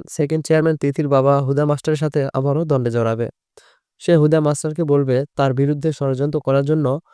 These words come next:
কাঞ্চনকে মালয়েশিয়া পাঠানো হয়েছে। এদিকে কাঞ্চন আবারও তার বউয়ের সাথে ভিডিও কলে কথা বলবে খুব হাসি মুখে। কাঞ্চন তার বউকে হাসতে হাসতে বলবে, "বউ, মালয়েশিয়া যেন আস্ত একটি বাংলাদেশ, এখানে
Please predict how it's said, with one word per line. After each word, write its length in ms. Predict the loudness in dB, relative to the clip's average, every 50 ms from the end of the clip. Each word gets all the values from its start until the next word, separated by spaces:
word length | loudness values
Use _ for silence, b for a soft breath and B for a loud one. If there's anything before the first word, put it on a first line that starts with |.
| b b b b -4
কাঞ্চনকে 520 | -2 0 0 0 -2 -2 -4 -2 0 0 -2 0
মালয়েশিয়া 400 | 0 0 0 0 0 -2 -2 -2
পাঠানো 320 | -2 -2 -4 -4 -4 -4 -2
হয়েছে। 400 | 0 0 0 0 0 -2 -6 -6 -6
এদিকে 400 | -2 0 2 2 4 4 6 4 4 4
কাঞ্চন 360 | 2 2 0 2 2 2 0 0 2
আবারও 320 | 0 2 2 2 0 0
তার 160 | 0 0 0
বউয়ের 220 | 0 2 0 0 0
সাথে 240 | 0 -2 -4 -2 -2
ভিডিও 280 | -2 -2 0 0 0 0
কলে 220 | 0 0 0 0 0
কথা 220 | 0 0 0 2 0
বলবে 320 | 0 0 0 0 0 -2 -2 -4 -6 b b b b b
খুব 180 | 2 2 2 2 2 -2
হাসি 260 | -2 -2 0 0 0
মুখে। 340 | 0 0 -2 -2 -4 -6 -6 -8 b b b
কাঞ্চন 340 | 2 2 2 0 -2 -2 -2
তার 180 | 0 0 0 0
বউকে 360 | 2 0 0 0 2 2 2 2 2
হাসতে 320 | 0 -2 -4 -4 -4 -2 -2
হাসতে 240 | -2 -2 -4 -4 -2
বলবে, 360 | 0 0 0 0 0 -2 -2 -2 -4 -10 -14 _ _ _ _ _ _ 2
"বউ, 160 | 4 6 6
মালয়েশিয়া 460 | 6 4 4 4 2 2 2 0 0
যেন 220 | 2 2 2 2 2 0 0 -2 -6 _ -4 -2
আস্ত 220 | 0 0 0 0 0
একটি 220 | -4 -2 -2 -4 -2
বাংলাদেশ, 480 | -2 0 0 0 0 0 -2 -4 -8 -8 -14 b b b b b b
এখানে 320 | -6 -2 0 0 0 2